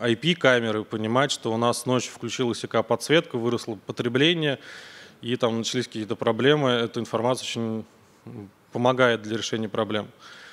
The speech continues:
А, есть возможность запуска системных скриптов и получения от них результатов выполнения. Мы дальше это как раз рассмотрим уже на примерах,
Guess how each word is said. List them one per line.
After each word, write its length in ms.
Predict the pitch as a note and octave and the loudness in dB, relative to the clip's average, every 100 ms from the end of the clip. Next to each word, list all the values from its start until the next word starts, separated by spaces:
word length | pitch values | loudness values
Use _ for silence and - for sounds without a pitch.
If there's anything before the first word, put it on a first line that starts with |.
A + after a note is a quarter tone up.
| - - - - _ | -20 -20 -20 -20 _
А, 300 | - A#2 A#2+ | -4 2 4
есть 420 | A#2+ A#2+ D3 F#3+ - | 2 2 2 2 6
возможность 500 | D3 D#3+ E3 D3 B2+ | 6 6 4 4 4
запуска 400 | D#3 D3+ C3 C3+ | 4 4 -2 -4
системных 440 | - D3+ C#3 B2+ | 2 4 4 0
скриптов 680 | - C3 C3 - B3+ C4+ - | 0 2 2 4 4 4 -2
и 180 | D3 F#3+ | -2 -2
получения 440 | - E3 - E3 | 0 0 4 2
от 100 | D3 | 2
них 140 | C3+ - | -2 -2
результатов 720 | B2 B2+ E3 G#3+ G3+ - - | -2 2 4 4 4 -2 -4
выполнения. 760 | D3 D3 D#3+ D3+ D#3+ D#3 C#3+ C3 | -6 0 4 4 4 2 2 0
Мы 300 | B2+ C#3+ C3+ | 0 0 0
дальше 400 | B2+ C3 B2 B2 | 4 4 4 -4
это 120 | - | -8
как 80 | - | 0
раз 240 | A#2 A#2 | 0 2
рассмотрим 460 | A#2+ A2+ C#3 A#2+ A#2 | 2 2 2 2 0
уже 140 | A2 | 0
на 100 | A2 | -2
примерах, 440 | A2 A2+ C3+ F#3 | -2 0 2 2